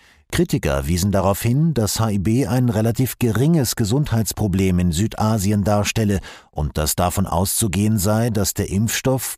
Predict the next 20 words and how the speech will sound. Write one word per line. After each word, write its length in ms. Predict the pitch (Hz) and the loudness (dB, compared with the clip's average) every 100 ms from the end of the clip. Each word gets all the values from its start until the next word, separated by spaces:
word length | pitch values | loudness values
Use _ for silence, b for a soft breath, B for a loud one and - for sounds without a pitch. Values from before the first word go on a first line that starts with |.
| - | -6
pro 320 | - 101 101 - | -2 0 0 -2
dreihundertfünfzig 1120 | - 117 143 131 110 - 165 190 - 131 - | 0 2 2 0 -2 0 0 0 -2 -2 0
gerettete 540 | 98 90 107 110 98 | -2 0 0 0 0
Menschen 580 | 90 95 123 - 139 143 | 2 2 0 0 0 0
durch 240 | 104 78 - | 0 -2 -2
seine 240 | 80 80 | -2 0
Nebenwirkungen 1040 | 90 123 131 143 131 143 147 147 147 147 - - | 2 2 2 0 0 0 0 2 2 0 -4 -4
dreitausendeinhundertfünfundzwanzig 2250 | 92 117 170 - 156 151 160 - 113 127 127 127 127 - 127 127 - 120 - 117 107 117 - | 0 0 0 0 0 2 0 -2 -2 0 2 2 0 -2 -2 -2 -2 -2 0 -2 0 -2 -4
Todesfälle 720 | - 117 107 113 - 123 123 | -2 -2 0 -2 -2 0 0
bei 220 | 120 131 127 | 0 -2 -2
Kindern 560 | - 175 127 90 80 | 0 2 2 2 0
verursachen 720 | - 92 90 95 80 67 71 | -2 -2 0 0 0 -2 -2
könne. 320 | - 69 55 - _ _ _ _ _ _ B B B B B | -2 -2 -4 -8 _ _ _ _ _ _ B B B B B
Folglich 460 | - 147 151 165 - | -2 0 2 0 2
sei 140 | 151 | 2
das 160 | 139 123 | 2 0
Standardargument 1040 | - 147 165 131 - 101 104 98 92 95 | 0 2 2 2 0 0 2 2 2 0
für 160 | - 92 | 0 0
neue 380 | 82 92 131 117 | 2 2 2 0
Impfstoffe, 800 | 85 110 - - 123 - 143 | 0 0 0 0 0 2 0